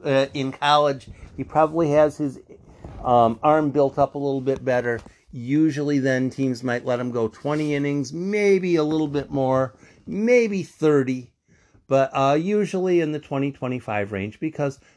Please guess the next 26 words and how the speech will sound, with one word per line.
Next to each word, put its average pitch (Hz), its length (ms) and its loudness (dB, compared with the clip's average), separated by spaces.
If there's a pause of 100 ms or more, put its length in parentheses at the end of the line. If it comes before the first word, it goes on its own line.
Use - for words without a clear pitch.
(120)
the 208 80 -2
goal 180 380 4
is 151 280 -4
to 127 340 -4 (280)
develop 135 640 4 (760)
the 131 80 -4
pitcher 101 540 -8 (560)
and 233 140 -8
keep 104 240 -6
him 139 100 -4
healthy. - 500 -2 (1600)
I 185 160 2
can't 151 600 -2
accurately 113 680 -2
emphasize 101 720 -6
enough 220 420 -2 (280)
how 277 60 -10
much 208 260 -4
I 165 60 0
appreciate 131 760 -2
you 117 120 -4
guys 104 420 -2
listening 95 380 -8
to - 100 -12
the 87 100 -6
podcast. - 640 -12